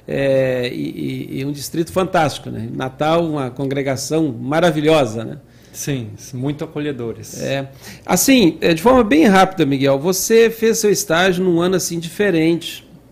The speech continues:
Speaker 1: né? É, como que foi o teu estágio, assim, com respeito ao teu aprendizado?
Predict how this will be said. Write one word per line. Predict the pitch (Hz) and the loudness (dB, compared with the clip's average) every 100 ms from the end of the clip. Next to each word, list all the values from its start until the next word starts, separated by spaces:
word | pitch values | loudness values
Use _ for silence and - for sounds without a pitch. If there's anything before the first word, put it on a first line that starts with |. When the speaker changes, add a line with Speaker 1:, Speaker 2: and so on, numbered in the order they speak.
| - | -20
Speaker 1:
né? | - 123 135 139 147 135 | -14 -10 -8 -8 -8 -10
É, | 135 | -6
como | 240 277 262 | -4 -2 -4
que | 254 233 165 117 - - - - | -2 2 2 0 -6 -20 -20 -4
foi | 185 196 | 4 4
o | |
teu | 190 185 | 6 2
estágio, | 160 - 156 160 143 | 2 0 0 2 0
assim, | 131 - 165 | -4 -6 -4
com | 170 | -2
respeito | 160 180 165 | -2 -4 -2
ao | 165 | -2
teu | 156 160 | 0 -2
aprendizado? | 160 156 156 160 139 123 107 139 123 104 | -2 -2 0 0 0 -4 -2 0 0 -4